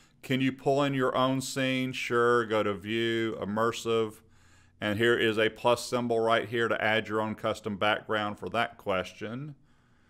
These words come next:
Uh, does it work in webinars? Absolutely, it does work in webinars, but again, it's only gonna be the host and the panelist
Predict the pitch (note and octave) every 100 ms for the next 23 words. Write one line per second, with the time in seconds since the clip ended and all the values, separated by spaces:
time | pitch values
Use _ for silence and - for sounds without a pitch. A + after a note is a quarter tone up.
0 | _ _ _ _ _ _ _ A2+ A#2 A#2
1 | A2+ C3+ C3+ A2 C3+ C3+ C#3 B2 C3 C3+
2 | C#3 C3+ C3+ B2+ A#2 A#2 - A#2 B2+ C3
3 | B2 A#2+ - A2+ A#2 A2 A#2 A#2 A2+ A2
4 | A2+ A#2 A2+ A2 A2 G#2 G2 G2+ G#2+ -
5 | G#2 A2 G#2 G#2 G2+ - A2 A2 - G2
6 | F#2+ - A2+ A2 F#2+ F#2 F#2+ - -